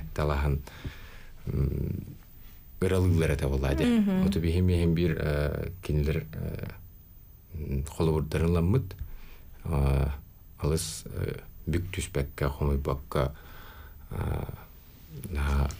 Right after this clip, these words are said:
Speaker 1: хаян барбакка. Эм бир сөп серинен, э, оголор бутту хугар бараһанник тәрьер булак бит.
Speaker 2: Мгм. Сарсыңыгар әлләк тия.
Speaker 1: Онук.
Speaker 2: Мгм.
Speaker 1: Ото те икки сыйытыгар болланы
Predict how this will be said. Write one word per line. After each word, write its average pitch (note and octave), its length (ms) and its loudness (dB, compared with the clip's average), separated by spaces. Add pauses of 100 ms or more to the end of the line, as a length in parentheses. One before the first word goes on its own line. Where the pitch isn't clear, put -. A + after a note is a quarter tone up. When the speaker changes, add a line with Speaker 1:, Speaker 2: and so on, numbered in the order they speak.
(300)
Speaker 1:
хаян C#2+ 340 0
барбакка. D2 540 0 (840)
Эм F2 160 6
бир F#2 200 2 (100)
сөп F#2 280 2
серинен, G#2+ 540 4 (220)
э, C#2+ 400 2 (420)
оголор D#2+ 300 4
бутту D#2 360 0
хугар D#2 300 2 (360)
бараһанник D2+ 600 2 (140)
тәрьер E2 280 4
булак C#2 280 0
бит. - 200 -8
Speaker 2:
Мгм. G3 540 6 (720)
Сарсыңыгар G#3 640 4
әлләк F3 400 2
тия. F#3+ 140 2
Speaker 1:
Онук. D#3 200 2
Speaker 2:
Мгм. F#3+ 600 4 (400)
Speaker 1:
Ото F#2+ 240 2
те G2 460 4
икки F2+ 200 0
сыйытыгар G2+ 500 4
болланы F#2+ 580 6